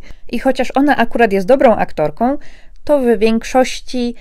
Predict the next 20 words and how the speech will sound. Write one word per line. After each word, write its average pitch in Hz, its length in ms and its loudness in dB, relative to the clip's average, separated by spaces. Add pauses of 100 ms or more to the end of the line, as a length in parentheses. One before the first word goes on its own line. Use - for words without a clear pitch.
(140)
ta 247 280 0
wersja 196 680 2
aktorsko 180 920 -4
dość - 460 -2
kuleje. 147 560 2 (440)
Myślę 220 680 0
tutaj 196 300 0
przede 208 280 -2
wszystkim 220 440 -4
chyba 196 320 0
o - 180 0
Edmundzie, 190 680 4
no, 165 200 -6 (120)
który 185 320 2
również 185 380 -2
ma 165 160 -2
dużo 175 300 -2
czasu 170 340 -4
na 165 140 0
ekranie, 165 580 0